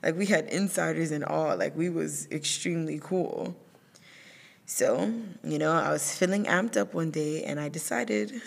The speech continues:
to be vulnerable and tell him how I feel.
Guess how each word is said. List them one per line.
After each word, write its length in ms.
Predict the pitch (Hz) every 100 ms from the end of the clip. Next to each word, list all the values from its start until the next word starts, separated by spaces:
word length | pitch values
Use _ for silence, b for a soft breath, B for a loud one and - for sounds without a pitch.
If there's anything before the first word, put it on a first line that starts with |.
| -
to 180 | 262
be 140 | 240 269
vulnerable 800 | 277 320 262 165 - 185 180 156 - - _ B B B B B B B
and 100 | -
tell 200 | - 180
him 120 | 180
how 160 | 175 160
I 140 | 165
feel. 520 | 170 - - 50 165